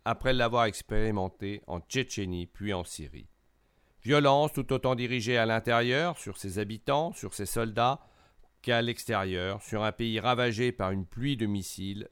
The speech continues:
détruit, rasé systématiquement. L'art de Pawlinski, dont nous avons parlé lors de notre trente-deuxième émission, révèle la violence qu'il fait subir à son corps, par exemple en se cousant les lèvres.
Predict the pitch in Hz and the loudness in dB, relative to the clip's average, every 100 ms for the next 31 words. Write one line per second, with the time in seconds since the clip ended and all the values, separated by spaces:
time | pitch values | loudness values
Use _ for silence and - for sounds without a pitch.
0 | - 76 120 - - 110 98 117 113 87 | -12 -4 -4 -4 -6 -4 -2 0 0 -2
1 | 90 90 87 - 95 95 - - - - | -6 -8 -12 -8 -4 -4 -6 -14 -16 -18
2 | - _ _ _ _ _ _ _ _ _ | -20 _ _ _ _ _ _ _ _ _
3 | _ _ _ - 143 180 151 139 156 143 | _ _ _ 2 6 8 6 6 6 6
4 | 139 135 - 180 135 113 104 113 113 123 | 4 2 -2 0 2 2 2 0 4 4
5 | 120 131 127 120 80 104 110 95 95 92 | 4 4 0 -2 -4 0 0 0 -2 -4
6 | - 104 120 110 104 107 101 87 95 92 | -4 -2 -2 0 -2 0 0 -2 -4 -6
7 | - 139 180 _ _ - - - 135 151 | -8 -8 -10 _ _ -20 -20 0 2 6
8 | 165 147 131 156 160 151 123 - - - | 6 6 6 6 6 6 4 -2 -8 -8
9 | 107 107 135 127 139 131 135 110 104 104 | -6 -4 -4 -2 -2 0 2 2 0 -4
10 | - 113 156 - 95 101 95 110 90 78 | 0 0 0 0 0 0 0 -2 -2 -10
11 | - 90 - 123 120 127 113 95 98 120 | -10 -10 -10 -8 0 2 2 0 0 -2
12 | 170 | -4